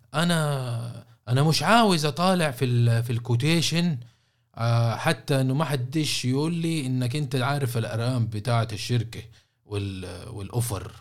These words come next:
كيف يا أخي ما تشوف الأوفر؟ أنت مدير وتطوير أعمال وتسلم كوتيشن وما تشوف ال-، التسعيرة وما تشوف إيش داخلها،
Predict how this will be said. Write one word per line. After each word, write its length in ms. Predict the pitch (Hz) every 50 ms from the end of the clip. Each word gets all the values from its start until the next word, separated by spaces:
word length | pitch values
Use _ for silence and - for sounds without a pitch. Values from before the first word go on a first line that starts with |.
| - - _ _ _ _ _ _ _ _ _ _ _ _ _ _ _ _ _ _ _ _
كيف 280 | - 349 330 - -
يا 500 | 147 120 107 107 104 98 98 98 104 107
أخي 380 | 98 - 113 98 92 92 90 87
ما 220 | 76 60 92 113
تشوف 260 | 117 117 - 117 117 117
الأوفر؟ 340 | 95 - 85 - - 85 - _ _ _ _ _ _ _ _ _ _ -
أنت 500 | 320 285 - - 104 92 92 90 87 85 73 - - - -
مدير 640 | 107 104 110 113 156 175 175 165 139 110 92 - - - - _ _ _ _ _ _
وتطوير 440 | 107 101 - 127 117 123 135 135 127
أعمال 600 | 120 117 123 160 180 190 180 156 127 117 120 123 - - - - _ _ _
وتسلم 500 | - 117 120 - 156 156 165 165 143 127
كوتيشن 460 | 117 120 123 117 151 170 165 - 135 127
وما 180 | 120 127 139
تشوف 340 | 139 - - - 151 123 147
ال-، 180 | 131 123 117 113
التسعيرة 680 | 110 110 107 98 98 113 - 120 117 131 139 156 151
وما 140 | 131 139 147
تشوف 340 | 147 - - - 156 - -
إيش 320 | 135 127 120 135 120 -
داخلها، 420 | - 127 113 117 139 143 180 208